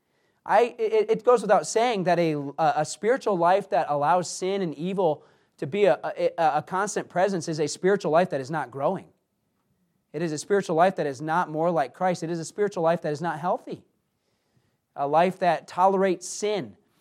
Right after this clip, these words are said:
But a spiritual life that says, "No, I want to depart from evil and do good," can be healthy, can be healthy.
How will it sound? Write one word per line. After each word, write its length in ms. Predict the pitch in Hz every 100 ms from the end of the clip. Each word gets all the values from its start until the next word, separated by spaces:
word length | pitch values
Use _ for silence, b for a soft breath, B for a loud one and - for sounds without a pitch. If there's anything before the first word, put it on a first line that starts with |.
| _ _ _
But 140 | 202
a 60 | 170
spiritual 560 | - 208 240 359 240
life 320 | 202 185 190 -
that 180 | 156
says, 300 | - 202 180
"No, 200 | 165 247
I 80 | 277
want 180 | 226 214
to 40 |
depart 480 | 175 180 - 226 294
from 140 | 262 214
evil 320 | 202 185 185
and 260 | 165 156
do 220 | 143 165 139
good," 540 | 131 185 320 208 190 _ _ _ _ - _ _ _ _
can 140 | 165
be 120 | 151 156
healthy, 480 | 202 330 - 107 _ _ _ _ _ _ _ _ _ _ _ _ _
can 140 | - 156
be 120 | 160
healthy. 460 | 160 147 - 104